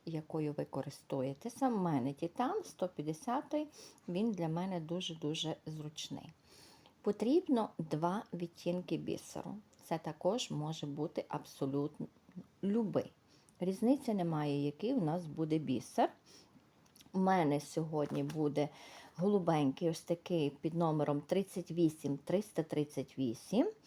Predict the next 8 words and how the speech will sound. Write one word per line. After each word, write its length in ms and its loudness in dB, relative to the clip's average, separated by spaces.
І 240 6
білий 840 4
у 140 0
нас 920 -2
сорок 420 0
шість 340 -2
сто 180 -2
два. 240 -6